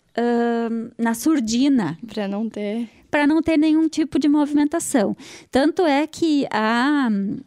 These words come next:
Speaker 1: o que seria o equivalente à secretária de turismo do mun-, do, da cidade, ela disse que não sabia de nada.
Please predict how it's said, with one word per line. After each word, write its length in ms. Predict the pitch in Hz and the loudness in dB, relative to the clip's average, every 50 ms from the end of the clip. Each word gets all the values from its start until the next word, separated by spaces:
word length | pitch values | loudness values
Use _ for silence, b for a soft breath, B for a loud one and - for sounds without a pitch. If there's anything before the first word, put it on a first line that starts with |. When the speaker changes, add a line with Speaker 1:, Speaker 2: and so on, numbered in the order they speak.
| _ _ - - | _ _ -12 -10
Speaker 1:
o 80 | - 202 | -10 -8
que 160 | - - 220 | -8 -8 -8
seria 340 | - - 226 214 208 220 220 | -4 -2 -2 0 0 0 0
o 40 | |
equivalente 640 | 233 233 233 240 208 214 202 196 180 180 214 - - | 0 -2 -4 -4 -4 -4 -2 -2 -2 -4 -4 -6 -6
à 40 | 208 | -6
secretária 560 | - - 202 - 208 190 - 202 185 190 202 | -6 -6 -4 -4 -4 -4 -4 -4 -4 -4 -4
de 120 | 190 190 - | -6 -8 -8
turismo 520 | - 214 190 170 202 226 254 262 262 220 | -6 -6 -4 -2 -2 -2 -2 -2 -2 -2
do 120 | 175 185 | -2 -4
mun-, 180 | 180 190 185 165 | -6 -8 -8 -8
do, 240 | - 180 180 175 175 | -10 -10 -12 -12 -12
da 160 | - 165 170 | -10 -10 -10
cidade, 720 | 165 - 196 175 180 170 180 214 254 269 247 202 190 185 - | -10 -10 -8 -8 -6 -4 -4 -2 -2 -4 -4 -4 -4 -4 -4
ela 200 | 202 208 214 220 | -4 -4 -4 -4
disse 200 | 208 220 226 - | -4 -4 -6 -4
que 80 | - | -4
não 80 | 254 262 | -4 -4
sabia 320 | 262 - 285 247 233 262 | -2 -2 -4 -2 -2 -2
de 100 | 262 254 | -2 -2
nada. 460 | 262 254 233 220 226 240 196 165 151 | -2 -2 -2 -2 -4 -4 -4 -6 -8